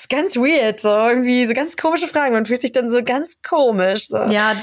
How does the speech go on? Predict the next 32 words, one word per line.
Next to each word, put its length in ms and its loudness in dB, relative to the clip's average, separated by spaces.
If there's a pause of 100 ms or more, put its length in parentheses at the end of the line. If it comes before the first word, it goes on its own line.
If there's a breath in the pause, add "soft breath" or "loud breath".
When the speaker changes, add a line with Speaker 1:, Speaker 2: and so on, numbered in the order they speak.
Speaker 2:
dazu 360 -2
kann 200 -2
ich 120 0
auch 120 0
was 120 -2
erzählen. 360 0
Ich 120 -8
glaube, 200 -2
das 140 -4
habe 140 -2
ich 100 -6
nie 140 4
erzählt. 400 0
Ich 120 -10
wollte 220 0
mal 100 2
eine 100 0
Anekdote 400 -2
erzählen 320 0
vor 140 -2
ein 20 2
paar 180 -2
Wochen. 260 -2
Ich 60 -6
glaube, 140 -2
das 100 -10
habe 140 2
ich 80 6
dann 180 4
nie 100 6
Speaker 1:
Mhm. 40 4
Speaker 2:
gemacht. 340 -2